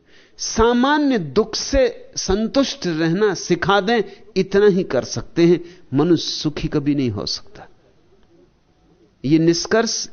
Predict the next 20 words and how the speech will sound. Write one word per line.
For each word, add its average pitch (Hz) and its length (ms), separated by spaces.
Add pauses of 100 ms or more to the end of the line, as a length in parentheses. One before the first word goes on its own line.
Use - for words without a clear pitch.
इस 143 160
बात 160 300
का 160 100
सबूत 156 480
है - 360 (1700)
कि 147 60
बस 147 240 (120)
आंगन 180 340
को 190 160
ही 185 120
सब 175 220
मान 175 320
लिया, 165 340
तो - 120
अब 104 160
हल 151 220
कैसे 135 360
हो? 90 280 (2250)
हल 254 360
हमेशा 233 580